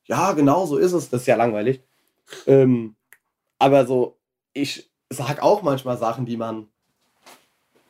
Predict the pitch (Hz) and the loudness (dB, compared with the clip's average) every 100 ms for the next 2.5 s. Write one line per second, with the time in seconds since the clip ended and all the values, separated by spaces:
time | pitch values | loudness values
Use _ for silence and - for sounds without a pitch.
0 | - - 135 120 127 143 131 127 127 120 | -20 -12 -8 -4 2 4 4 2 0 0
1 | 123 120 113 104 113 117 123 123 120 117 | 0 0 -6 -10 -10 -8 -6 -4 -2 0
2 | 113 120 120 131 117 | -2 -2 0 0 -2